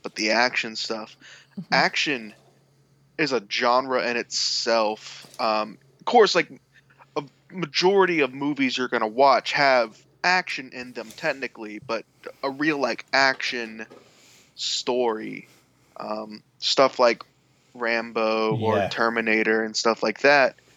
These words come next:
Speaker 1: um, it, I wouldn't ever think of, like, "Oh, Rambo's an action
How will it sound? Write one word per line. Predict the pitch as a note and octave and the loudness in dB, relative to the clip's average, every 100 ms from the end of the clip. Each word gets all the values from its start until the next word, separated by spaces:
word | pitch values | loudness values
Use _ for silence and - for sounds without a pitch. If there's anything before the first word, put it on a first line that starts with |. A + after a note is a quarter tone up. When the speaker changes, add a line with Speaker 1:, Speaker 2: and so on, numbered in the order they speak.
| _ _ - | _ _ -6
Speaker 1:
um, | A#2 A2 G#2+ G#2+ - _ _ _ _ _ _ _ _ _ _ _ B2 | -2 0 -2 -6 -16 _ _ _ _ _ _ _ _ _ _ _ 0
it, | B2+ - | 0 4
I | C3+ | 2
wouldn't | F3 C4+ G#3+ E3+ - - | 4 2 0 -2 -10 -2
ever | D#3+ D#3+ D3+ | 0 2 -2
think | - - D3 D3+ | -6 -4 -2 0
of, | C#3 B2 | -4 -2
like, | B2+ A2+ - | -2 -2 2
"Oh, | F#3 F#3+ B2+ - C3 | 4 6 4 -2 -2
Rambo's | C#3+ F#3 F#3+ F3+ | 0 0 0 -2
an | D3 | -2
action | - D3+ - D3+ | 0 0 0 -4